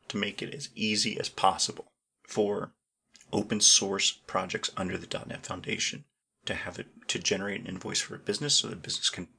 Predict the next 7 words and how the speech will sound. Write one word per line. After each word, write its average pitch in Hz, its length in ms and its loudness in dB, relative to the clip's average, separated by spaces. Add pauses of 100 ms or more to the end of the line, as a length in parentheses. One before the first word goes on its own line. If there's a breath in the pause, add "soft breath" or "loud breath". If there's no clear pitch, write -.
(140)
per-, - 100 -6
business's - 600 0
purchasing - 500 2
department - 460 -4
can 92 120 -4
pay 87 200 -4
them. - 180 -16